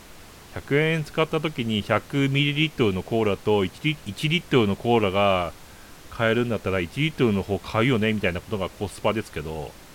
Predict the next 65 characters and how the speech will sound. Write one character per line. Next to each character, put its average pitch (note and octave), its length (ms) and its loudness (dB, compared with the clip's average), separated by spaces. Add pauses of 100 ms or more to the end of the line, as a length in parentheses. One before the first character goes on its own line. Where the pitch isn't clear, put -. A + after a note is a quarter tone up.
(640)
タ C3 100 2
イ C#3+ 80 0
パ D3+ 320 6
も D3 280 2
同 C3+ 140 2
じ D3 140 0
一 D3 180 -6
時 E3 80 -4
間 A2 240 4
使 A#2+ 260 2
う B2+ 60 4
ん B2 80 0
だ G#2+ 60 2
っ F#2+ 40 -2
た - 140 -4
ら、 G2 200 4
よ G#2 220 0
り C3 140 2
多 C#3+ 160 4
く C3 140 -4
の G2 80 2
知 A#2 180 -4
識 - 180 -12
と F2 120 -4
か F2 180 -2
経 G#2 220 -2
験 G#2 260 -2
と G#2 120 -2
か、 E2 380 -2 (680)
ま A2+ 80 0
あ、 A2 40 0
も B2 160 2
し C#3 100 -8
く - 100 0
は F#2+ 80 0
時 G2 180 -4
給 B2 200 4
が A#2+ 100 4
高 B2+ 280 2
い B2 60 2
方 G#2+ 120 -2
を F#2+ 60 2
選 G2+ 160 2
ぶ G2+ 100 -6
の F#2 100 -2
が E2+ 100 -4
タ F#2+ 180 -4
イ F#2+ 60 -2
パ G2 120 -2
で F#2 100 -6
し - 100 -10
ょ、 G#2+ 80 0
み G2+ 80 -2
た F2+ 80 -2
い E2 40 -6
な E2+ 80 -6
の E2 100 -8
も E2 200 -6
わ E2+ 80 -4
か A#2+ 120 -2
る G#2+ 100 -2
ん E2 60 -6
だ D2 80 -8
け D2 80 -10
ど、 E2 240 -8